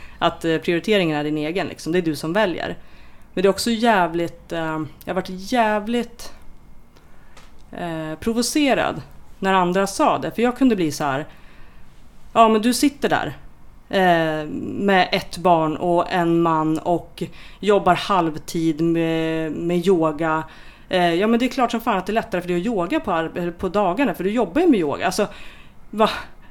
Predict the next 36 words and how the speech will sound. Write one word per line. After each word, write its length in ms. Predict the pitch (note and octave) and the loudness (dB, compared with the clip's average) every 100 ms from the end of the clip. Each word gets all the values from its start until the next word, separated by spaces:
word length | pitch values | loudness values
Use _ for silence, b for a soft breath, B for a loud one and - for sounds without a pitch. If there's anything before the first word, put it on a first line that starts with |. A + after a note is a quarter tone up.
| - | -18
Men 460 | - A3 A#3+ A#3 - G#3 B B B | -6 2 4 4 0 -8 B B B
jag 260 | - B3 B3+ | -2 0 2
varannan 380 | B3+ A#3+ A#3+ A#3+ | 4 6 4 2
vecka 400 | B3 - - D4 | -2 -4 -4 0
kan 100 | A#3 | 0
jag 40 | |
också... 240 | G3+ - G#3+ | 0 0 0
Du 80 | G#3 | 0
vet, 160 | G#3+ | 0
jag 80 | A3 | 0
har 60 | A#3 | -2
varit 80 | |
så 80 | - | -8
frustrerad 600 | C4 C#4+ - D4+ D4+ A#3+ | -6 -6 -4 -2 0 0
och 100 | G3 | -2
provocerad 840 | - G#3 G#3+ - C#4 B3+ C#3 F3+ A#3 b b b b b | -4 -6 -4 -2 -2 0 0 -2 -4 b b b b b
av 180 | F#3+ F3 | 4 4
att 140 | F3 | 2
jag 100 | F3+ | -4
sa, 100 | G#3 | -4
"Men 120 | G#3+ | -6
fan, 300 | G#3 C4 A3+ | -2 0 0
det 80 | A3+ | 0
är 40 | |
l-, 120 | C4+ A#3+ - | -2 -4 -4
klart 160 | C4+ | -4
som 100 | C4 | -2
fan 180 | C4+ B3 | -2 -2
det 40 | |
är 40 | A3 | 0
lätt 160 | A3 | -2
för 100 | - | -4
dig 160 | A3 D#4 | -2 0
att 80 | D4+ | 0
sitta 320 | C#4 - D#3 | -4 -6 -6
där. 260 | C#3 F#2+ | -6 -6